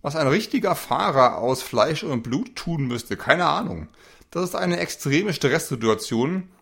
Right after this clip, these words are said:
Niemand würde dir da einen moralischen Vorwurf aus irgendwas machen. Aber bei der Programmierung selbstfahrender Autos sind wir ja wieder am grünen Tisch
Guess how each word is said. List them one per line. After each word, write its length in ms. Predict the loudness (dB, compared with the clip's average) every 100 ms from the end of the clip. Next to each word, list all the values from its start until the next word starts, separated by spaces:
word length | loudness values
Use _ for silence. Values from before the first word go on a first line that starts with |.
| _
Niemand 520 | -2 0 0 0 -2
würde 240 | -2 0 2
dir 160 | 2
da 160 | 4 4
einen 240 | 4 0
moralischen 580 | 0 0 2 0 -2 -8
Vorwurf 640 | -12 -4 2 2 2 -2
aus 140 | -2 -4
irgendwas 500 | -2 -2 0 -2 -2
machen. 340 | -8 -8 -12 -18 _ -20 _ _ -4
Aber 200 | 4 4
bei 140 | 4
der 140 | 0 0
Programmierung 720 | -2 -2 0 0 0 0 0
selbstfahrender 840 | 4 2 2 2 2 4 2 0
Autos 760 | 2 0 -2 -4 -4 -4 -6 -14 -20 -20
sind 340 | -8 -2 -2 0
wir 120 | 0
ja 200 | 2 2
wieder 260 | 0 0 0
am 140 | 0
grünen 380 | 0 2 2 2
Tisch 440 | 0 -2 -4 -8